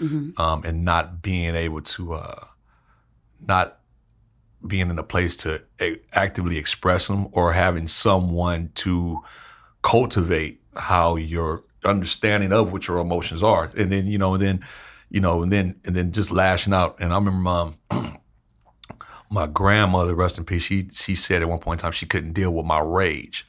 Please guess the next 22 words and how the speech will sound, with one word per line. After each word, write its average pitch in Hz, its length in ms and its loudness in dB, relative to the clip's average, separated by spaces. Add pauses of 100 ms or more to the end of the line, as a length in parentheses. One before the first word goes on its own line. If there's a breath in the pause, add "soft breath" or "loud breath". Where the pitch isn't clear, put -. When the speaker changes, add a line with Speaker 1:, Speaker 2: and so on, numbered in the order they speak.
Speaker 1:
Mm. 160 320 4
Speaker 2:
I 92 100 4
was 90 180 0
at 85 80 0
a 82 60 0
point - 180 -2
in 80 40 -4
time, 82 120 -2
I 78 60 2
didn't - 80 0
even 90 120 -2
know 76 80 -2
what 73 120 -4
rage 65 320 -8
was. 95 380 -4
Speaker 1:
Right. 143 300 -2 (160)
Speaker 2:
You 85 100 -8
know, 73 240 -12 (100)
she - 100 -20
was - 140 -20
like, - 120 -20
"Can't," - 200 -20